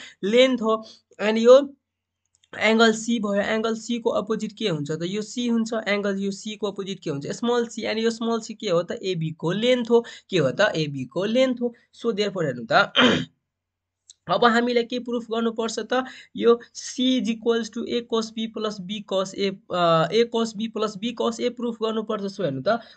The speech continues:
म यो यसलाई के गर्छु त? भेक्टरको सहायता दिन्छु। एसी यस्तो म के गर्छु त? भेक्टर बनाइदिन्छु। ल, ठिक छ, यति भयो। अब हेरौँ त, अब म के गर्छु? अब सोल्युसन गर्छु। सो सोल्युसन गर्नुभन्दा पहिला म केही, अ,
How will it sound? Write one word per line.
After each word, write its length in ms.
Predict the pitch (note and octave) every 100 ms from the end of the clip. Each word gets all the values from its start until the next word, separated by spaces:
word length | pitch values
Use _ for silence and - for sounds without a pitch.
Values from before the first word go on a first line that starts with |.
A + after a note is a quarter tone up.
| -
म 120 | G#3
यो 160 | A3+ A3
यसलाई 240 | A3 A3 A3
के 160 | A#3
गर्छु 280 | F#3 E3+ F3
त? 40 |
भेक्टरको 580 | G3 C#3+ E3 E3 F3 D3
सहायता 280 | C#3+ C#3+ C3+
दिन्छु। 360 | C3 C3+ D#3 D#3+
एसी 580 | G#3+ A3 - A#3 A#3 F3+
यस्तो 300 | E3 - E3+
म 180 | D#3+ C#3+
के 180 | D3+ C#3+
गर्छु 320 | B2+ A#2+ C#3+ -
त? 220 | G3+ C4 - - D3+
भेक्टर 420 | C#3+ D3 C#3+ C#3+
बनाइदिन्छु। 520 | B2+ B2 A#2+ B2+ F#3+
ल, 80 | G#3+
ठिक 220 | - G3
छ, 40 | - F3
यति 300 | E3 C#3+ F#3
भयो। 340 | F3 F3+ F#3+ F#3+ - _
अब 180 | A3 A#3+
हेरौँ 340 | A3+ E3 B2+ A#2
त, 240 | C3+ G#3 - _ -
अब 180 | A#3+ A#3+
म 180 | A3+
के 220 | A3+ G#3 D#3+
गर्छु? 500 | C#3 B2+ E3+ A3+ A3+ _ -
अब 160 | F#3 G3+
सोल्युसन 540 | A3+ A3+ A3+ A#3+ A3+
गर्छु। 320 | G#3+ G#3 A3
सो 140 | G#3+ G#3
सोल्युसन 460 | A#3 A3 A3+ A3+
गर्नुभन्दा 500 | G#3 G#3+ G3 G3+ G3
पहिला 300 | F#3+ G3+ G3
म 140 | G3 F#3+
केही, 460 | G#3 G3+ G3 G3
अ, 100 | E3+